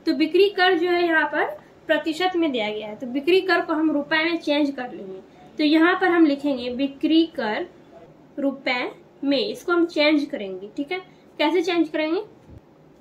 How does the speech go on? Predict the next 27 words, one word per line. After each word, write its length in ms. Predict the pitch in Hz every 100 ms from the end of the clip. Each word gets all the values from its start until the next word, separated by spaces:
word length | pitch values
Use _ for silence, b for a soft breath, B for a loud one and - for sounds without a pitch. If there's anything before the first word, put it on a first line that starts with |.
| _ _ - - - - - -
पैंतालीस 880 | 269 247 240 247 233 240 302 381 -
सौ, 140 | 226
चार 240 | 220 262 262
हजार 220 | 269 285
पाँच 320 | 285 247 247
सौ 200 | 247 262
गुना 400 | 247 262 226 339 - - - -
छह 300 | - 302 320
बटा 260 | 285 294
एक 280 | 277 277 285
सौ, 260 | - 240 196 - B B
छह 200 | - 320
प्रतिशत 460 | 320 320 320 294 320
यानी 200 | 302 294
कि 160 | 302 311
छह 200 | 311 277
बटा 220 | 269 262
एक 180 | 262 -
सौ 180 | 294
हुआ, 220 | 294 330 - B B _ 269
ये 240 | 285 320
ज़ीरो 260 | 277 302 349
और 180 | 254
ये 200 | 247 254 247
ज़ीरो 220 | 214 190
कट 240 | 226 220
गया, 180 | 233 294